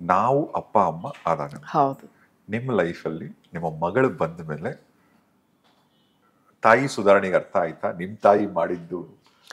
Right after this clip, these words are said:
Speaker 2: ಇಲ್ಲ, ನನಗ್
Speaker 1: sacrifices.
Speaker 2: ಮುಂಚಿಂದನೂ ಗೊತ್ತಿತ್ತು. ನನಗ್ ಮುಂಚಿಂದನೂ ಅದೇ ಹೇಳಿದ್ನಲ್ಲ, I don't know. I, ಆ, for me, my mother was the ultimate.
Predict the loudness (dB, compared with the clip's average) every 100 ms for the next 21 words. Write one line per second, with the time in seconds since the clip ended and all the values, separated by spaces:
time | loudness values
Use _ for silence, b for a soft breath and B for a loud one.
0 | b 4 6 6 6 6 4 2 4 4
1 | 4 2 2 -6 -8 -10 -4 0 2 2
2 | 2 2 2 6 8 12 12 10 6 6
3 | 8 6 4 0 -6 0 2 2 0 -4
4 | -8 -4 2 2 2 -2 -2 0 2 2
5 | 2 2 4 6 6 10 8 8 4 2
6 | 0 -6 _